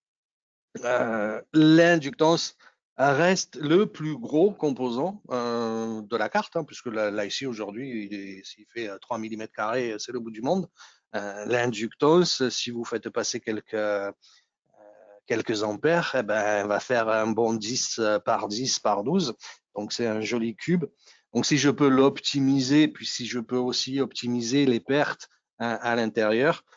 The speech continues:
euh, ben, je vais pouvoir aller chercher des rendements qui sont beaucoup plus élevés.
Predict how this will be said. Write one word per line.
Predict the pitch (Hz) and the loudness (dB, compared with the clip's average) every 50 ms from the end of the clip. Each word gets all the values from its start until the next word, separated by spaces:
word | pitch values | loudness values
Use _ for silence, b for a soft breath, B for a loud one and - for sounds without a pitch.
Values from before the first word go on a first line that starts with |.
| b b b - | b b b -8
euh, | 110 110 110 107 104 104 107 104 104 104 104 101 104 101 101 104 104 101 | -4 -2 -2 0 0 0 0 -2 -2 -2 -2 -2 -4 -4 -6 -6 -8 -4
ben, | 98 113 113 110 | -2 0 0 0
je | 104 - | -2 -2
vais | 110 110 104 | -4 -4 -4
pouvoir | 104 - 110 104 110 110 98 | -4 -6 -4 -2 0 0 0
aller | 98 101 107 | 0 -2 -2
chercher | 101 - 107 - - - 120 | -4 -4 -6 -6 -4 -4 -2
des | 113 107 | -2 -2
rendements | 110 107 101 95 98 104 113 117 113 | -2 -2 -4 -4 -4 -2 -2 -2 -4
qui | - - 113 | -4 -4 -6
sont | - - 123 120 | -4 -4 -4 -4
beaucoup | 110 104 - _ - | -6 -6 -10 _ -20
plus | _ _ - 113 107 110 | _ _ -12 -10 -6 -6
élevés. | 110 104 98 95 - | -6 -6 -8 -14 -16